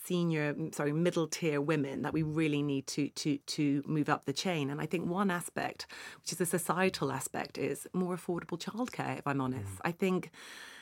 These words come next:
Speaker 1: the industry is doing a lot in terms of, you know, um, targets, transparency of, of, of pay. And again,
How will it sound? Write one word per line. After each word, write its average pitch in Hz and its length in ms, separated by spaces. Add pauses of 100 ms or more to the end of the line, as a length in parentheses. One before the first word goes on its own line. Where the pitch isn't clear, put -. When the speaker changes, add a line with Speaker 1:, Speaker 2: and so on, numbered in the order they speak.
(320)
Speaker 1:
the 220 80
industry 220 580
is 151 100
doing 156 260
a 147 40
lot 147 400
in 156 140
terms 151 440
of, 143 240
you 151 100
know, 135 300 (260)
um, 131 440
targets, 165 580
transparency 135 800
of, 127 200
of, 131 260
of 135 320
pay. 170 600
And 143 180
again, 139 300